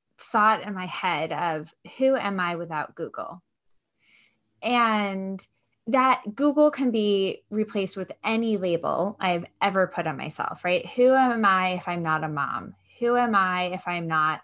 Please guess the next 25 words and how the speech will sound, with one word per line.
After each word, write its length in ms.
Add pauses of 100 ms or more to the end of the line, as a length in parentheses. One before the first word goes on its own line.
(120)
a 100
wife, 480 (240)
a 60
partner? 580 (520)
Who 200
am 220
I 680 (420)
if, 340 (360)
uh, 320
you 120
know, 160
like, 180
there's, 600
there's 260 (160)
endless 460
sort 120
of 160
labels 880 (100)
that 200
we've 200 (120)
all, 560
who 140
am 120
I 180
of 200